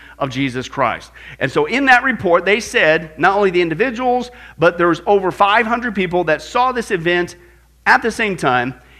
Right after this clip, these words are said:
If I were to say, yesterday, uh, I read in the newspaper today that yesterday re-, they reported that over here on Nellis and Lake Mead, that there was a red car and a blue car, and they had a wreck, they smashed in together,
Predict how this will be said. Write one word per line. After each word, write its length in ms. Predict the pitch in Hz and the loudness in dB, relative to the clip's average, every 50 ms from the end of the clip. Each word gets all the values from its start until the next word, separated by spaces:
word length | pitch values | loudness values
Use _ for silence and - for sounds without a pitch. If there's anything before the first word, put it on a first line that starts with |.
| - - | -12 -8
If 140 | - 151 185 | 0 4 4
I 100 | 214 262 | 4 4
were 100 | 285 262 | 4 0
to 80 | 226 | -2
say, 220 | - - 214 214 202 | -2 -2 0 0 0
yesterday, 640 | 185 170 196 240 247 240 - 254 233 226 214 208 - - | 0 2 2 2 0 0 -4 -4 -4 -4 -4 -8 -8 0
uh, 60 | 196 170 | 4 4
I 180 | 165 160 165 | 4 6 4
read 180 | 165 180 214 202 | 4 4 2 0
in 40 | 185 | 0
the 60 | 165 | 0
newspaper 420 | 175 208 269 277 - 254 - 262 | 2 2 2 2 0 -2 -4 -4
today 340 | - - 208 180 185 185 180 | -4 -6 -2 -2 0 0 0
that 200 | 165 165 160 156 | 0 0 -2 -2
yesterday 560 | 156 160 233 277 277 - - 269 247 247 226 220 | -2 0 2 0 0 0 -4 -2 0 2 2 2
re-, 160 | 226 226 226 | 0 -2 -4
they 180 | 190 175 196 | 0 0 2
reported 600 | 202 240 226 - - 220 190 165 147 147 147 151 - - - - - - - - | 2 2 0 0 0 0 0 2 0 0 -2 -2 -8 -18 -20 -20 -20 -20 -10 -2
that 300 | 156 165 170 170 - 226 | 2 2 2 4 4 2
over 160 | 233 254 220 | 0 2 2
here 180 | 226 233 233 | 2 2 2
on 320 | 208 170 180 165 160 156 151 - - 170 | 2 2 2 2 0 -2 -4 -6 -6 -2
Nellis 380 | 156 180 220 262 277 269 - - | 2 2 2 2 2 -2 -2 -2
and 160 | - 202 208 | -4 -2 2
Lake 240 | 226 247 240 233 240 | 2 0 0 0 -2
Mead, 440 | 233 196 151 139 135 139 147 143 - - _ - | 0 2 2 0 0 -4 -6 -10 -14 -16 _ -4
that 120 | 151 156 | -4 0
there 120 | 180 185 180 | 2 2 2
was 120 | 170 160 | 2 2
a 80 | 165 147 | 0 0
red 300 | 143 185 240 262 247 202 | 2 2 2 2 2 -2
car 580 | - 220 233 226 220 214 214 214 214 208 - - - - - | -2 0 2 4 4 4 4 4 2 2 -4 -10 -12 -2 0
and 120 | 175 170 | 0 0
a 40 | 165 | 0
blue 280 | 147 190 240 277 254 | 0 2 2 2 2
car, 600 | - - 196 180 165 160 160 160 165 170 165 - - - - - - | 2 0 0 2 4 4 4 4 4 2 0 -2 -10 -20 -18 -8 -2
and 360 | 151 160 165 165 165 160 151 | 0 2 2 2 2 0 2
they 240 | 156 156 151 156 156 | 2 2 2 2 0
had 180 | 143 185 208 226 | 0 0 2 2
a 60 | 214 | 2
wreck, 220 | 190 175 170 - | 2 2 0 0
they 100 | 160 156 | -2 -6
smashed 340 | 151 - 202 196 190 185 - | -6 -2 -2 -2 -2 -2 -2
in 140 | 202 185 175 | -6 -6 -6
together, 500 | - 143 135 127 123 127 127 127 - | -6 -4 -2 -2 0 0 -2 -2 -4